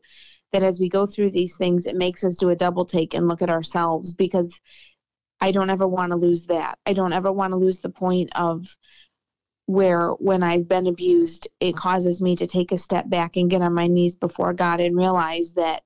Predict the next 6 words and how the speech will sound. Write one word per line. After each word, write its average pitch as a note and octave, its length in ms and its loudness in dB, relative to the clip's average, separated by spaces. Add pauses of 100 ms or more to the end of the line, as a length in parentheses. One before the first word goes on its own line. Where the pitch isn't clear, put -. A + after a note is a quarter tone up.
(1600)
I'm G3 240 0
a G3 40 0
narcissist F3 800 -4
without E3 340 -2
Jesus - 420 -4
Christ, - 720 -6